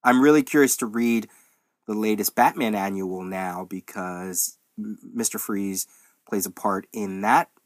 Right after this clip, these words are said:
annual. I guess they take a look at his origin. This episode does the same thing, so it'll be interesting to see how that connects now with the new D C D C fifty-two version of the character.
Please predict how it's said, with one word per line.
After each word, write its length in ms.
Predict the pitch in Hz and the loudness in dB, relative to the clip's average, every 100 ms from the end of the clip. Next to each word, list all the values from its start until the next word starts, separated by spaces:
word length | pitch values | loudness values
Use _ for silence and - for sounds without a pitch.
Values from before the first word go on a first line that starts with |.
| - | -10
annual. 680 | 98 95 92 87 85 85 85 | -8 -6 -8 -10 -12 -14 -14
I 60 | 101 | -10
guess 200 | 101 - | -6 -6
they 120 | 92 | -6
take 240 | - 110 | -8 -8
a 60 | 90 | -6
look 160 | 98 | -8
at 100 | 92 | -10
his 380 | - 95 87 85 - _ _ _ | -10 -8 -6 -6 -8 _ _ _
origin. 580 | 117 117 110 110 104 101 _ _ _ _ _ | 2 4 4 2 -2 -4 _ _ _ _ _
This 180 | 104 95 | -4 0
episode 360 | 117 - 101 90 | 0 0 -2 -2
does 200 | 92 101 | -6 -4
the 80 | |
same 300 | 95 104 92 | -4 -4 -6
thing, 420 | 90 - 180 123 110 | -6 0 2 2 0
so 120 | 120 | -4
it'll 80 | 104 | -2
be 160 | 104 | -2
interesting 300 | 104 - 110 | -2 -4 -6
to 60 | 95 | -6
see 140 | 107 | -6
how 160 | 95 95 | -6 -8
that 220 | 92 - | -8 -10
connects 400 | - 92 87 - | -12 -12 -10 -10
now 180 | 98 87 | -8 -10
with 140 | 95 | -12
the 60 | - | -12
new 200 | 87 87 | -12 -12
D 140 | 90 | -8
C 180 | 90 - _ | -8 -8 _
D 100 | - | -8
C 160 | 87 - | -8 -8
fifty-two 640 | - 85 - - 135 135 | -14 -14 -12 -4 0 2
version 380 | 113 92 87 87 | 2 -4 -6 -12
of 160 | 87 90 | -16 -16
the 80 | 87 | -18
character. 640 | - 98 95 - 82 | -12 -10 -10 -12 -20